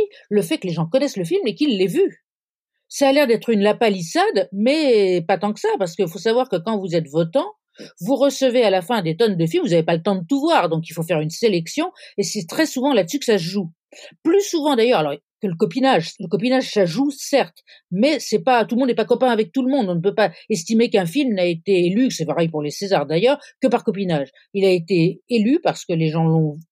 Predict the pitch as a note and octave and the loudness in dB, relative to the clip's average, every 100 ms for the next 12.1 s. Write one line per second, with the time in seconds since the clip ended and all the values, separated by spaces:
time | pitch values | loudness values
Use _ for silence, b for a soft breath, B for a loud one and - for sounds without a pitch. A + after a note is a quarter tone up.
0 | _ - A#3+ G#3+ D#4 G#3+ E3+ E3+ F3 E3 | _ 0 2 4 2 0 -4 -6 -2 0
1 | F3 C4 C#4 F#3 A3+ F3 C#3 C#3+ _ _ | 0 0 -2 -6 -4 -4 -4 -8 _ _
2 | _ - A#3+ A3 B3+ B3+ C#4 B3+ F3+ D#3+ | _ -2 0 2 2 4 4 4 4 2
3 | D3 C3+ _ _ - G3+ E3 B3 G3 E3+ | -2 -8 _ _ -8 -6 0 2 2 2
4 | D#3 D#3 D3+ E3+ E3 F3+ E3 D#3 D#3 D3+ | 0 0 0 -2 0 -2 -2 -6 -6 -2
5 | D#3 C#3+ C3+ C3+ - F3 E3 B2 _ _ | -2 -2 -6 -10 -4 -4 -4 -8 _ _
6 | _ _ _ D#3+ A#3 B3+ D3 - _ _ | _ _ _ 0 4 4 2 -4 _ _
7 | E3 E3 E3+ F#3 D#3+ D#3+ G3 D3+ - G#3+ | -10 -6 -4 -2 -2 -2 -2 -2 0 2
8 | G3 D#3+ D3 D3+ D#3+ D#3+ E3 G4+ - B | 2 -2 -6 -4 -2 -2 -2 -2 -4 B
9 | B - - B3 C4 B3+ B3+ - C4+ C4+ | B -6 0 2 2 2 0 0 -2 0
10 | A3+ F3+ - G3+ F#3+ C#4+ F#4+ C#4+ F3+ D#3+ | 0 -2 -2 -10 -6 -2 -2 0 -4 0
11 | E3 E3+ G#3 C#4+ D4+ B3+ E3+ D#3+ D#3 D3 | 2 2 0 0 2 2 2 2 0 0